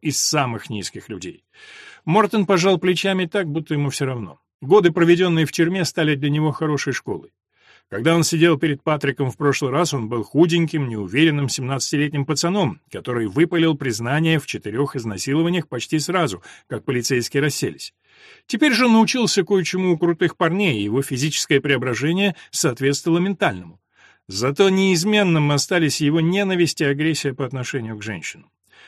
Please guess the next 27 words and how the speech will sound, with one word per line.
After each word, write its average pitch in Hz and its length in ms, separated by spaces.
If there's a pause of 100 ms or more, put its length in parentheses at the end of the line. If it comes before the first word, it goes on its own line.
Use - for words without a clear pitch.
Раньше, 170 460
насколько 180 440
знали 175 240
полицейские, 170 680
это 156 320
выливалось 139 540
в 117 100
жестокие 147 500
изнасилования, 147 680
но 135 160
не 139 100
в 131 80
убийства. 156 560 (520)
Однако 170 380
Патрик 220 460
опасался, 208 640
что - 240
годы 185 280
тюрьмы 196 360
привели 135 380
к 120 60
большему 131 520
повреждению 143 680
психики, 190 520
чем 165 240
они 165 180
подозревали. 139 640